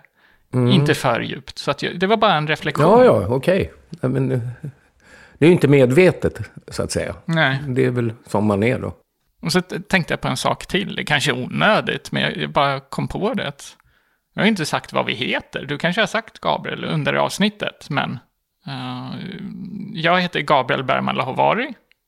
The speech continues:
Speaker 1: André. <clears throat> Oj.
Speaker 2: Du heter väl något mer än André?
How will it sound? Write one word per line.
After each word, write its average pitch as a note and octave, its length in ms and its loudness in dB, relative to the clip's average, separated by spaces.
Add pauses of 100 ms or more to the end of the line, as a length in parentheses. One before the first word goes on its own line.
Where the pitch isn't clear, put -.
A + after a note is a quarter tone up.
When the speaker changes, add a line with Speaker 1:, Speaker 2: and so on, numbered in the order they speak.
(640)
Speaker 1:
André. A#2+ 640 6 (280)
<clears throat> B3+ 300 8
Oj. B2 260 4 (1800)
Speaker 2:
Du D#3+ 140 -6
heter D3+ 200 -2
väl D3 120 -2
något C#3 100 -4
mer G3+ 260 -6
än - 140 -12
André? - 400 -12